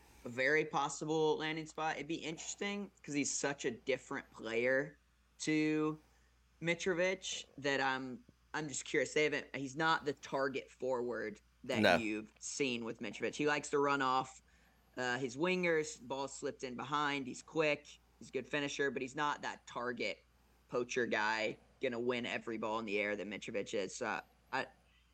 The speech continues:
Speaker 1: that'll be interesting to see. I've seen Monaco linked pretty heavily, which wouldn't be the worst, worst landing spot, I don't think. I think he had a lot of success already in Liga, so I think that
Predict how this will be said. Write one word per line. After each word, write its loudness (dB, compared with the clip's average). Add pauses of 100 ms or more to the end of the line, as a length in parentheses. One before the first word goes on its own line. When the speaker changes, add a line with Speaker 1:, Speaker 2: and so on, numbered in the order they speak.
(140)
Speaker 1:
that'll 6
be 6
interesting 0
to -4
see. 2
I've 0
seen -4
Monaco 0
linked -6
pretty -6
heavily, -2 (400)
which 2 (320)
wouldn't 2
be 6
the 2
worst, 0 (540)
worst -2
landing -4
spot, 0
I -4
don't -6
think. -8 (1200)
I -4
think 0
he 2
had -4
a 2
lot 2
of -4
success -4
already -2 (560)
in -6
Liga, -2
so -4
I -2
think -8
that -4